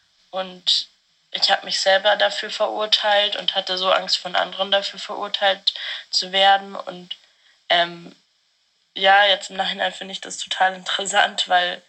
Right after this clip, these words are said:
ich hab das auch so in anderen Bera-, in anderen Bereichen meines Lebens. <laughs> Ähm,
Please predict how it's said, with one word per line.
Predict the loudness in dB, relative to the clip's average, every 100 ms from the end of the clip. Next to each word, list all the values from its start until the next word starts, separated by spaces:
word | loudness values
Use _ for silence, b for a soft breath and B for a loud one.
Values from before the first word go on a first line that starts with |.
| _ _ _ _ _ _ _ _ -4
ich | 0 2
hab | 0
das | -4
auch | -2 -2
so | -2
in | 0
anderen | 0 0 -2 0
Bera-, | 2 2 0 _ _ _ _ _ _ _ -20 _ _ _ _ _ _ _ _ _ _ -20 -20 -20 -20 -20 -20 -20 -20 -20 -20 -6
in | -2 0
anderen | 0 0 -2 0
Bereichen | 2 4 4 2 -4
meines | -2 -2 -2 -2
Lebens. | -2 -4 -4 -2 2
<laughs> | 4 2 0 B B B B B 4
Ähm, | 6 6 4 0